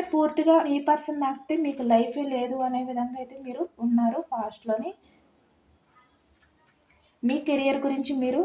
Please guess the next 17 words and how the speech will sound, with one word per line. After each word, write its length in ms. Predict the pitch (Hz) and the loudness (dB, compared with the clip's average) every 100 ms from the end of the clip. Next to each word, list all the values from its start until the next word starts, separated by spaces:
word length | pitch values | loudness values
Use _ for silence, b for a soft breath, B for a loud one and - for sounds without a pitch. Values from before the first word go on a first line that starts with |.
| - _ _ _ _ _ - | -2 _ _ _ _ _ -2
ఎటువంటి 420 | 254 339 339 339 320 | 2 8 8 8 4
డిసిషన్ 520 | 294 294 294 285 269 | 4 2 0 2 0
అనేది 260 | 262 269 339 | 0 0 0
తీసుకోలేదన్నమాట. 1040 | - 254 254 - 247 247 240 240 233 226 226 349 | 0 -6 -6 -2 -2 0 2 4 6 4 4 4
తన 200 | 320 269 | 4 4
గురించి 400 | 277 302 302 349 349 - _ _ _ _ - | 2 0 0 0 -2 -4 _ _ _ _ -4
చాలా 300 | 302 277 294 | 2 4 4
వరకు 280 | 302 302 330 330 | 4 2 0 2
కొంతమంది 540 | 277 262 285 302 285 | 2 2 0 0 -2
అయితే 180 | 269 349 370 - | 0 0 0 0
మీ 160 | 240 262 | 0 -2
గోల్స్‌ని 500 | - 254 277 277 311 | 0 2 2 -2 -4
కూడా 200 | 294 277 285 | -2 -2 -2
పక్కన 340 | 254 233 - 254 | -2 -2 -4 -6
పెట్టారనమాట. 720 | 247 233 240 226 233 226 226 349 B B B | -6 -4 0 2 4 2 0 -4 B B B
అంటే 200 | 254 294 349 - | -2 2 2 0
ఇక్కడ 300 | 254 - | -8 0